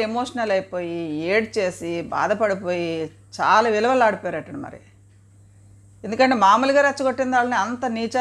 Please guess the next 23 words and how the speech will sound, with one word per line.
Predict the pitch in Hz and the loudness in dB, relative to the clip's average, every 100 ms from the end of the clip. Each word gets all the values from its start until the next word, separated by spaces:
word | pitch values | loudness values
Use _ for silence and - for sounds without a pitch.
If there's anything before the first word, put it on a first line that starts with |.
| 240 | -2
నీచకంగా | 233 226 226 247 | -4 -6 -4 -2
రెచ్చగొట్టింది. | 196 180 165 147 156 - - - - - - - - - - | -2 -4 -10 -10 -14 -16 -18 -20 -20 -20 -20 -20 -20 -12 2
వాళ్ళు | 208 240 240 233 226 208 | 4 6 4 4 2 0
ఎంత | 226 - 269 254 247 | -2 2 6 6 6
విలువలాడిపోయి | 240 262 262 247 247 240 | 2 4 4 2 0 -2
ఏడ్చేశారో | 240 233 240 247 311 269 233 | -2 -4 -4 -2 -2 -2 -6
మీరు | 208 202 | -4 -2
నైట్ | 202 214 233 | -2 -2 -2
వీడియో | 220 226 233 | -2 -2 -4
చూస్తే | 220 214 | -6 -8
మీకు | 202 196 196 | -6 -6 -6
అర్థమవుతుంది. | 180 190 180 - 202 294 - - - - - - - - - - 208 | -6 -8 -8 -12 -12 -12 -16 -20 -20 -20 -20 -20 -20 -20 -20 -8 -2
కాబట్టి | 202 208 254 240 220 220 190 | 0 0 0 0 0 -2 -2
ఇలాంటి | 214 214 - 226 | -2 -2 -4 -2
చెత్తల్ని | 208 - 269 262 254 233 214 | -2 0 0 0 -2 -4 -4
ఇలా, | 233 269 294 214 | 2 2 2 2
ఇలాగ | 226 254 269 277 226 - - - 175 | 4 4 4 0 -4 -12 -20 -12 -10
ఒక | 196 202 196 - 175 | -2 -2 -2 -6 -4
మనకు | 202 196 | -4 -4
ఒక | - 214 | -4 0
క్యారెక్టర్ | 208 220 262 254 | 2 2 0 -2
నచ్చకపోతే | 233 254 214 202 233 392 - _ - - - - - - | -2 -4 -4 -6 -6 -8 -14 _ -20 -20 -20 -20 -20 -8
మనం | 208 | -4